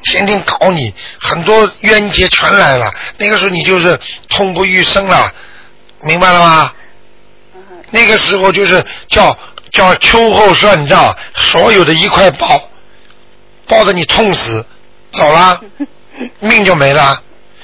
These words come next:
Speaker 1: 现在慢慢的还多好啊。
Speaker 2: 嗯。
Speaker 1: 就像房屋贷款一样，
Speaker 2: 嗯。
Speaker 1: 你一下子还不出来，你等到要走的时候，你还几十万，你怎么还得出来啊？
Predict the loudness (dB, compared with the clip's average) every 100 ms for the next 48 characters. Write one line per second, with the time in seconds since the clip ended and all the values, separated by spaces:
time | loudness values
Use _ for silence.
0 | -10 -2 0 2 2 0 -2 -12 0 2
1 | 4 2 2 2 2 4 2 4 2 4
2 | 4 2 -2 -10 -20 -20 -20 -20 -20 -20
3 | -20 -20 -18 -20 -20 -20 -20 -8 -2 2
4 | 2 2 2 2 2 2 2 2 2 0
5 | 0 0 0 0 -6 -20 -20 -20 -20 -20
6 | -20 -18 -6 -2 0 2 0 0 0 0
7 | 0 -2 0 0 0 -4 -8 -8 -6 0
8 | 2 2 0 -2 0 0 0 2 2 0
9 | -8 -12 -8 -8 -8 -10 -2 2 2 0
10 | -2 0 0 0 0 0 -2 0 0 0
11 | 0 0 0 -2 -6